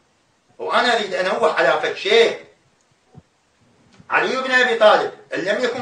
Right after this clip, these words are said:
قبره في النجف فهو قبره في نفوسنا. وعلي بن أبي طالب ربنا يوم القيامة. علي بن أبي طالب ربنا يوم القيامة.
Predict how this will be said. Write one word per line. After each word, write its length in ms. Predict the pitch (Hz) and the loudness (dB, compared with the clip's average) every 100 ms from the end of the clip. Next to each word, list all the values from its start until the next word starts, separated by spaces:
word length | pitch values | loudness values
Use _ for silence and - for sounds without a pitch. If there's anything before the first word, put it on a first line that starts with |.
| - | -4
قبره 360 | 254 254 233 226 | -2 0 -2 -4
في 120 | 226 | 0
النجف 400 | 220 190 165 - - _ _ _ 156 | 0 2 -2 -4 -16 _ _ _ -20
فهو 320 | - 135 170 170 | -6 0 0 0
قبره 340 | 196 208 196 | -2 -4 -6
في 180 | 202 220 | -6 -8
نفوسنا. 520 | 208 185 156 131 98 - _ - _ _ - | -6 -8 -10 -12 -16 -18 _ -20 _ _ -10
وعلي 360 | 143 - - 285 | -4 0 0 0
بن 120 | 294 277 | 0 2
أبي 200 | 269 269 | 2 4
طالب 360 | 269 262 247 - - _ - _ _ 123 | 6 6 6 2 0 _ -20 _ _ -6
ربنا 600 | 175 196 202 156 131 113 | -6 -4 -4 -4 -4 -6
يوم 160 | 170 196 185 | -8 -8 -10
القيامة. 540 | - - 127 170 - - _ _ _ _ _ _ _ _ _ _ _ _ _ _ _ _ _ _ _ | -12 -10 -8 -8 -10 -20 _ _ _ _ _ _ _ _ _ _ _ _ _ _ _ _ _ _ _
علي 280 | - 180 240 | -8 -6 -6
بن 100 | 220 | -6
أبي 220 | 208 196 | -6 -6
طالب 260 | 202 190 170 202 | -6 -6 -4 0
ربنا 440 | 214 233 226 226 | 4 6 6 6
يوم 180 | 208 180 | 4 2
القيامة. 480 | 160 160 170 165 - | -4 -4 -2 0 -2